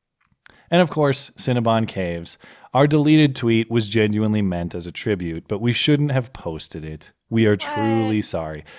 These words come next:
Speaker 1: Hey, boycott Cinnabon for apologizing. That's what I <laughs> say. That's what I say. But I love s-, Huffington Post's sub-headline here.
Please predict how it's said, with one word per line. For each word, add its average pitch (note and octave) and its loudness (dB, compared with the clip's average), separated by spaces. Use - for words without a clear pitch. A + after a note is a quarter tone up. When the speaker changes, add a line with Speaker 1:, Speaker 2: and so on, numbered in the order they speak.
Speaker 1:
Hey, E3+ 4
boycott C#3 2
Cinnabon A2 0
for G2 -4
apologizing. F2 -4
That's G2+ -8
what F#2+ -6
I F2 -6
<laughs> - -
say. - -10
That's E3 0
what C#3+ 2
I G2+ 0
say. E2 -10
But C3 4
I C#3+ 6
love F#3 4
s-, - -10
Huffington C#3+ -2
Post's A#2+ 0
sub-headline B2+ 0
here. D3 -2